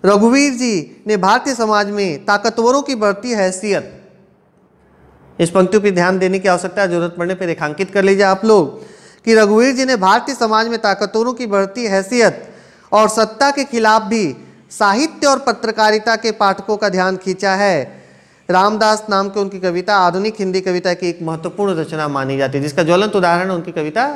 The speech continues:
रामदास। नाम में ही देख लीजिए, नाम ही इसके अर्थ को अभिव्यक्त कर देता है।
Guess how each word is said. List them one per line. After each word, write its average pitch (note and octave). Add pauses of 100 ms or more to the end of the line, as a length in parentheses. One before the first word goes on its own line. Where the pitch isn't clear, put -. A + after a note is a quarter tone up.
रामदास। A#2+ (420)
नाम D#3
में D#3+
ही D3+
देख C#3
लीजिए, A2+ (1400)
नाम G3+
ही C#4+
इसके C#4
अर्थ G#3
को C#4
अभिव्यक्त D#3+
कर B2+
देता A2+
है। A2+